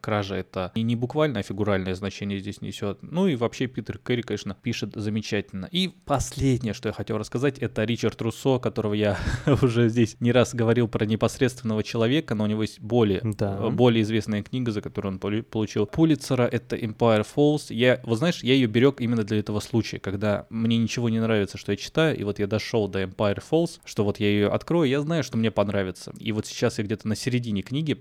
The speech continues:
Speaker 1: и я всё в таком же восторге от Ричарда
Speaker 2: <laughs>
Speaker 1: Руссо. Напомню, что вот непосредственно человек недавно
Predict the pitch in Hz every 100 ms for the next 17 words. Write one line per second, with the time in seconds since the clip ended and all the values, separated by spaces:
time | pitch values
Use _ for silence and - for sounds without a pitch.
0 | - - 120 147 - - 123 - 101 -
1 | 107 101 98 95 - 117 107 101 95 107
2 | - 120 123 107 113 110 117 - 147 156
3 | - - 113 - 135 113 - 107 101 110
4 | 120 - 120 - 104 110 104 104 104 104